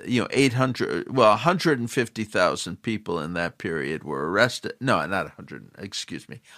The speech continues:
A million five hundred thousand people were arrested during that period. Eight hundred or seven hundred thousand were shot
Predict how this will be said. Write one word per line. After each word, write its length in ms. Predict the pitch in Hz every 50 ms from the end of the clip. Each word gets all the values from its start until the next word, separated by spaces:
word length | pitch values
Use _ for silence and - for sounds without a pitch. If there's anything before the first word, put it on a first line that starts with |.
| - -
A 140 | - 120 120
million 800 | 120 117 123 135 147 170 196 190 170 139 127 113 104 95 95 87
five 500 | - - 143 131 131 127 120 117 95 -
hundred 640 | - 110 131 156 151 127 - 123 113 104 98 -
thousand 640 | - - 113 104 104 90 87 95 - - 85 85 - -
people 420 | 117 123 120 - - - 50 - - - - - - - - - - - - - - _ _ - - - - - -
were 360 | - 110 117 113 104 104 101
arrested 520 | 107 120 127 135 127 - - - 101 87
during 320 | - 113 107 107 101 98 98
that 260 | 98 90 87 90 -
period. 320 | - 117 101 92 82 67 - -
Eight 220 | 120 147 151 135
hundred 440 | 127 123 117 113 - - 92 87 - _ - -
or 140 | - 113
seven 420 | 107 - - - 151 160 156 156 139
hundred 400 | 127 127 117 110 - 98 92 -
thousand 480 | - 92 82 76 71 - 92 87 95
were 140 | 90 87 90
shot 480 | 90 - - - - 98 87 67 -